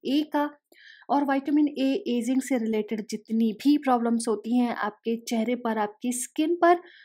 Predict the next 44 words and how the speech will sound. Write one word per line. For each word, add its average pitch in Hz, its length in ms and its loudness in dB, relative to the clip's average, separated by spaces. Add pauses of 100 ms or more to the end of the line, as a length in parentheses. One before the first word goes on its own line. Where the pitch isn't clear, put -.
(140)
उनको 240 340 -2
ठीक 349 320 4
करने 269 220 0
में 277 160 0
और 247 240 -4
उनसे 247 240 -4
छुटकारा 233 480 -4
दिलाने 208 360 -6
में 262 180 -2 (280)
काफ़ी 254 380 -2 (100)
असरदार 214 560 -6
माना 196 300 -4
जाता 202 320 -4
है। 208 240 -4 (440)
और 247 140 2
जब 262 200 0 (100)
इस 277 200 -2
रेमेडी 226 440 4
में 320 120 8
एप्पल 247 320 -2
पेस्ट 240 380 -4
यूज़ 220 340 -4
किया 240 160 -2
जाता 220 280 -4
है 233 100 -2
तो 233 100 -6
इसके 240 240 -6 (120)
इतने 233 280 -6 (140)
अच्छे 233 300 -4
रिजल्ट 269 560 0
आपको 294 300 0
मिलते 269 320 -2
हैं 320 220 2 (200)
कि - 160 -6
आप 233 320 -4
खुद 339 260 0
जब 285 160 0
यूज़ 254 300 -2
करेंगे 226 300 -4
तो 240 180 -8
आपको 214 460 -8
खुद 302 300 -10
फील 339 320 4
होगा, 240 340 2